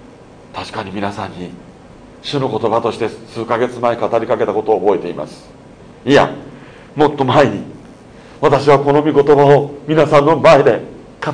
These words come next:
りかけたことを覚えています。それが主の眼差しだったということです。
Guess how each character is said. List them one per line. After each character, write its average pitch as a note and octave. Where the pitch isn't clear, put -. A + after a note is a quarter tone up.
り D#3+
か D3+
け C3
た D#3
こ B2
と B2
を C3
覚 A#2+
え G#2+
て G2
い F2+
ま D2+
す。 -
そ F#3+
れ F#3
が F3+
主 F3+
の G#3
眼 F3
差 F3
し -
だ F#3
っ -
た F#3+
と D#3
い C#3+
う C3+
こ C#3+
と C#3+
で A#2+
す。 A#2